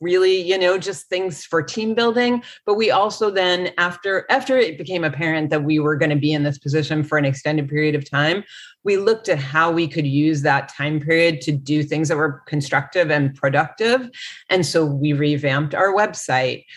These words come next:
We rebuilt a bunch of collaterals for marketing, um,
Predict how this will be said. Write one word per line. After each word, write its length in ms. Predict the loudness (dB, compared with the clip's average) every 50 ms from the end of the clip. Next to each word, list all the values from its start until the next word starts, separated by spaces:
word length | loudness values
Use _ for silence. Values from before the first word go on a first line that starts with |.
| -20 -20 _
We 520 | -4 -2 2 2 4 4 4 4 2 2 0
rebuilt 460 | -2 -2 -2 0 0 0 0 0 -2
a 20 | -2
bunch 220 | 0 0 0 0 -2
of 160 | -6 -8 -8
collaterals 680 | -8 -2 0 2 2 2 2 0 0 0 -2 -2 -4
for 160 | -6 -4 -2
marketing, 800 | 0 0 0 0 -2 -4 -4 -2 -2 -2 -2 -2 -4 -6 -8 -8 -4
um, 480 | 0 2 2 2 2 0 -2 -2 -6 -8